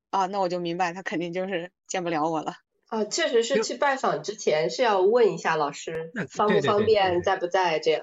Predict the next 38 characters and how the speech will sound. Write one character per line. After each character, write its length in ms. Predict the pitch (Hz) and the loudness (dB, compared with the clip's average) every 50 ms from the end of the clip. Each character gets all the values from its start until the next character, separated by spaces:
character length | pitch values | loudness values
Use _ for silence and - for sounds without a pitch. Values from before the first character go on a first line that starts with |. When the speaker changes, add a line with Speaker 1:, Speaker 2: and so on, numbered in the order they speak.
| - 123 | -4 -8
Speaker 3:
对， 200 | 131 120 113 107 107 - _ _ _ | -10 -10 -10 -12 -16 -20 _ _ _
对， 220 | - 120 110 104 - _ _ _ | -12 -12 -12 -12 -14 _ _ _
你 140 | - 147 147 | -8 -6 -4
到 220 | - - 214 202 | -2 0 0 0
了 100 | 180 151 | 0 -2
复 220 | 139 - - 202 | -4 -4 -4 -4
试 160 | 185 - - 190 | -2 -2 0 0
的 120 | 170 165 | 0 0
那 120 | 165 180 | 0 0
个 120 | 156 156 139 | -2 -2 -4
地 200 | 139 208 214 190 | -2 -2 -4 -2
方， 300 | - 156 135 120 110 110 117 | -2 -2 -4 -4 -6 -8 -8
你 20 | |
就 140 | 120 151 151 | -6 -6 -6
可 140 | - - 175 | -4 -4 -2
以， 260 | 165 139 117 113 - _ | -2 -2 -4 -4 -8 _
之 120 | - 240 | -8 -8
前 240 | 220 - 185 185 175 | -6 -4 -4 -4 -4
不 80 | 160 180 | -4 -4
是 200 | 175 190 185 170 | -2 -2 0 -2
老 280 | 151 139 135 131 123 | -2 -2 -4 -4 -4
师 140 | 139 160 165 | -2 -2 -2
说 420 | 143 - 175 170 170 165 165 165 - _ _ _ _ _ _ | -2 -2 -2 0 0 0 0 -2 -6 _ _ _ _ _ _
好 140 | - 139 | -4 -2
好 160 | 139 175 185 170 | 0 0 -2 -2
准 180 | - 147 123 | -2 -4 -2
备 140 | 135 160 156 | -2 -4 -4
复 180 | - - 196 180 | -2 -2 -4 -4
试 220 | - - 226 190 | -2 -2 -4 -4
嘛， 120 | 139 110 | -4 -4
给 120 | 104 135 131 | -6 -6 -8
你 60 | 120 | -6
发 180 | 101 - 127 117 | -6 -6 -6 -4
邮 100 | 104 101 | -6 -6
件， 180 | 104 120 110 107 | -8 -8 -10 -10
你 100 | 110 101 | -12 -8
可 120 | - 165 | -6 -2
以 300 | 156 139 131 117 107 | -2 0 0 -2 -4